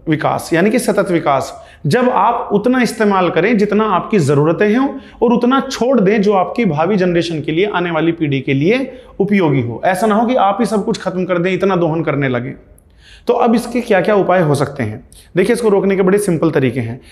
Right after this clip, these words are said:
सबसे पहले हमें संसाधनों के उपभोग में कमी लानी होगी, और वो कमी तब होगी जब हमारी जनसंख्या कम होगी। यदि हम जनसंख्या को पचास परसेंट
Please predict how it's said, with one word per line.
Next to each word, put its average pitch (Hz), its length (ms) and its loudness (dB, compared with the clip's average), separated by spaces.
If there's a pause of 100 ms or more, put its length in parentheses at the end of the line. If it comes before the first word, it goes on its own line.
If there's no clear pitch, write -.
(120)
सबसे 190 300 0
पहले 208 220 2
हमें 190 220 2
संसाधनों 185 580 0
के 233 100 -2
उपभोग 160 440 0
में 202 120 0
कमी 165 200 0
लानी 139 260 -2
होगी, 117 300 -8 (520)
और 196 100 2
वो 233 100 4
कमी 233 240 2
तब 196 240 2
होगी 208 260 4
जब 220 140 2
हमारी 202 260 4
जनसंख्या 143 460 0
कम 151 160 -6
होगी। 165 280 -8 (580)
यदि 190 220 4
हम 233 280 4
जनसंख्या 196 500 2
को 214 140 0
पचास 202 340 2
परसेंट 208 420 0